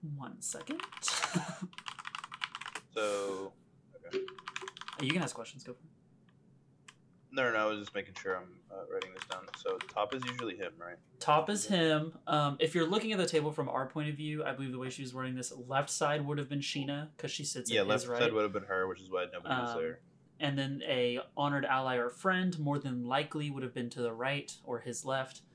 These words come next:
Speaker 1: and then the unknown or more than likely a guest would be across from him.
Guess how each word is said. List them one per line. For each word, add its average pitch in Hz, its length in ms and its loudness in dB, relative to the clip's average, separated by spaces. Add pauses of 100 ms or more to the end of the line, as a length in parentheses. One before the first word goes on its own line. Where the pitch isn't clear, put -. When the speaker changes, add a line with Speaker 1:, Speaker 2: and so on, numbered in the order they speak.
(180)
Speaker 1:
and 127 200 -2
then 123 200 2
the 123 260 0
unknown 147 720 4
or 127 140 0
more 123 140 0
than 120 60 -4
likely 120 280 -4
a 117 40 -6
guest 117 420 -2
would 120 260 -4
be 117 220 -6
across - 540 -8
from - 200 -12
him. - 240 -18